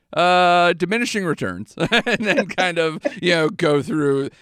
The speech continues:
go through the, the P T S D of it all, you know. I e-, even going on, on other podcasts now where I'm just like, "Yeah, tell us what you've been up to." I'm like, "I,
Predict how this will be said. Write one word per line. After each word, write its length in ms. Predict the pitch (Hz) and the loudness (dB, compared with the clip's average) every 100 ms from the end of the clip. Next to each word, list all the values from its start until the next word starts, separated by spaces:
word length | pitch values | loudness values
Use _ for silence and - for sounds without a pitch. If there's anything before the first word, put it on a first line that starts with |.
| - | -2
go 160 | 269 | 0
through 220 | 202 226 214 | 0 -2 -2
the, 340 | 190 175 165 | 2 2 2
the 120 | 160 | 0
P 160 | - 202 | -2 -4
T 160 | 185 165 | 0 0
S 140 | 151 | 0
D 180 | 165 156 | -4 -4
of 100 | 120 | -4
it 140 | 110 | -4
all, 320 | 98 95 101 | -4 -4 -4
you 160 | 151 135 | -4 -4
know. 200 | 120 120 _ _ _ - | -2 -4 _ _ _ -8
I 120 | - | -2
e-, 160 | 202 220 | 0 0
even 240 | 196 214 208 | -2 -2 2
going 280 | 202 185 | 2 2
on, 160 | 160 170 - | 0 -6 -2
on 260 | 156 151 | 0 0
other 260 | 131 156 160 | 0 0 0
podcasts 600 | 147 120 110 127 104 - | 0 -2 -2 -4 -4 -4
now 180 | 113 107 | -6 -4
where 120 | 104 | -4
I'm 140 | 104 107 | -6 -6
just 200 | 117 120 | -8 -6
like, 280 | 113 107 - _ | -4 -4 -10 _
"Yeah, 320 | - 190 226 208 | -4 2 2 2
tell 220 | 202 233 | -2 -2
us 120 | 208 | -2
what 140 | 226 | -2
you've 240 | 220 202 180 | -2 -6 -4
been 160 | 202 | 0
up 160 | 220 226 | 0 0
to." 200 | - 156 | -2 -2
I'm 140 | 135 127 | 0 -2
like, 240 | 120 110 _ _ _ | -4 -6 _ _ _
"I, 180 | - 110 | -14 -14